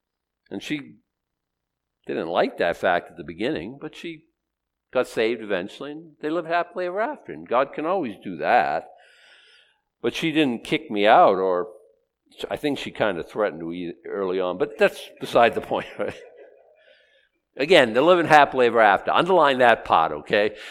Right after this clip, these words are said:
Uh, it's not, it wasn't without, uh, problems, but I mean,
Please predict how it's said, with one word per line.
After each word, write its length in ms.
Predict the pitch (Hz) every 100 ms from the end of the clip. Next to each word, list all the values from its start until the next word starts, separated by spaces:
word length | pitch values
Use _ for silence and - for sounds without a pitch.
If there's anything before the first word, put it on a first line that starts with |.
| - -
Uh, 240 | 180 180
it's 300 | 196 220 208
not, 200 | 269 233
it 40 | 220
wasn't 260 | 233 214
without, 440 | 190 156 127 120 120
uh, 200 | 117 104
problems, 600 | - 113 92 90 95 101 -
but 140 | 120 123
I 40 |
mean, 500 | 131 127 120 120